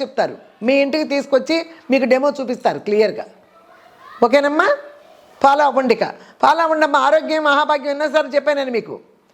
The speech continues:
ఆయిల్, కల్తీ లేనిది ఆయిల్, ఆయిల్ మాత్రం ఇలా తెచ్చుకొని మీరు వాడండి అమ్మా జాగ్రత్తగా. మన వాడకం కూడా నెల మీద మొత్తానికి అది మూడు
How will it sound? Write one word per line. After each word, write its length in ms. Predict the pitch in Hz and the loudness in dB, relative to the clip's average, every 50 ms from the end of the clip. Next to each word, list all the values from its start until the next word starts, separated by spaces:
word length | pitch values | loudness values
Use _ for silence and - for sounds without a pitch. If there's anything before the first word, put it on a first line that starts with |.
| _ _ _ _ _ - | _ _ _ _ _ 0
ఆయిల్, 440 | 220 254 277 311 330 349 330 285 208 135 - - - - - - - - _ _ - - - - - - - | 2 2 4 2 2 2 2 2 2 0 -2 -8 -12 -18 -20 -20 -20 -20 _ _ -20 -20 -20 -20 -20 0 2
కల్తీ 320 | 254 277 311 254 294 330 339 330 320 | 2 2 2 2 2 2 2 4 2
లేనిది 240 | 311 311 302 294 277 269 | 2 2 4 2 4 4
ఆయిల్, 260 | 294 311 311 285 202 135 - - - - - - - - 202 247 | 2 0 0 0 0 -2 -2 -8 -14 -20 -20 -14 -4 0 2 2
ఆయిల్ 200 | 277 311 320 320 285 285 | 2 2 2 2 2 2
మాత్రం 320 | 285 294 285 285 294 311 339 359 370 - - _ _ _ - _ _ - 254 | 2 2 0 0 0 0 0 -2 -6 -10 -16 _ _ _ -20 _ _ 0 2
ఇలా 140 | 285 302 302 285 294 | 4 4 2 2 0
తెచ్చుకొని 460 | 285 294 - - - - 320 311 320 330 311 294 | -2 -2 -2 -6 -6 -4 -4 -2 -2 -2 2 2
మీరు 120 | 285 262 233 247 | 2 2 4 2
వాడండి 320 | 262 285 269 294 285 277 277 | 0 0 -2 -4 -6 -6 -6
అమ్మా 120 | 262 269 247 214 254 | -6 -6 -4 -2 -2
జాగ్రత్తగా. 420 | 254 254 269 262 - 240 254 277 269 254 | -2 0 -2 -6 -4 -2 -2 -2 -2 0
మన 100 | 247 247 233 233 | -4 -4 0 0
వాడకం 380 | 240 262 277 285 277 294 277 262 - 240 | 2 2 0 0 -2 -4 -8 -6 -4 -4
కూడా 200 | 254 247 262 285 302 294 - - - _ - _ _ - 220 | -2 0 0 -2 -2 -4 -8 -18 -20 _ -20 _ _ -2 0
నెల 160 | 247 254 277 285 285 | 2 2 2 2 0
మీద 140 | 302 302 294 269 247 254 | 0 0 0 -2 -2 -4
మొత్తానికి 540 | 247 247 - - 294 285 277 262 262 285 285 269 | -6 -4 0 0 0 0 -2 -6 -4 0 0 0
అది 120 | 254 240 233 240 | 0 -2 -6 -4
మూడు 160 | 269 285 294 | -4 -4 -4